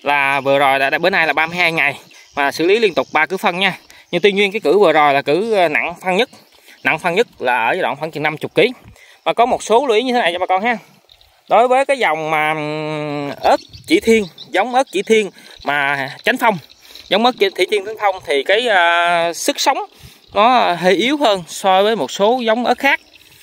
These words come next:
À, một số giống, ờ, ớt khác chẳng hạn như là về nông hội nè, hay là sen hồng nè, thì cái lượng phân á, là nó yếu hơn, chứ không thế mà lượng phân nó nhiều hơn nha.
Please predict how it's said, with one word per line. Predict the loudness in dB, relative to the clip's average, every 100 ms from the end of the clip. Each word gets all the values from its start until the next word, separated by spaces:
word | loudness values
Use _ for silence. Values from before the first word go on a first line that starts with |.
| _
À, | -4 -2 -2
một | -2
số | -2 -2
giống, | -2 -4 -2
ờ, | -2 0
ớt | 0 0
khác | -2 -6 -8
chẳng | -8
hạn | -8 -6
như | -4 -2
là | -2 -2
về | -2 -2 -2 -6 -14 -14 -6
nông | -4
hội | -4 -4 -2
nè, | -4 -6 _ _ -20 -4
hay | 0 2
là | 0 0 -2
sen | -2 -2 -2
hồng | -2 -2
nè, | -4 -6 _ -20 -14 -2
thì | 0 2
cái | 2
lượng | 2 2 -2
phân | -2 -2 0
á, | 0 0
là | 0 -2
nó | 0
yếu | 0
hơn, | 2 2
chứ | 0
không | -4
thế | 0 0
mà | 0
lượng | 0
phân | -2 -2
nó | 2
nhiều | 4 4 4
hơn | 2
nha. | 2 -2